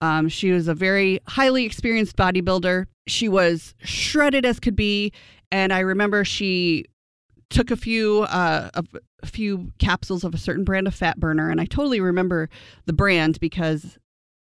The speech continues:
I subscribe to the YouTube channel of the person who owns this brand, but I'm not even gonna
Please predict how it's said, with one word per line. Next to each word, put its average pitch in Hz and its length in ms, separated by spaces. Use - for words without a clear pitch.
I 160 280
subscribe 175 680
to - 120
the 165 260
YouTube 180 300
channel 175 360
of 170 140
the 175 80
person 196 320
who 180 240
owns 311 300
this 170 240
brand, 165 340
but 175 160
I'm 208 120
not 233 180
even 285 200
gonna 277 180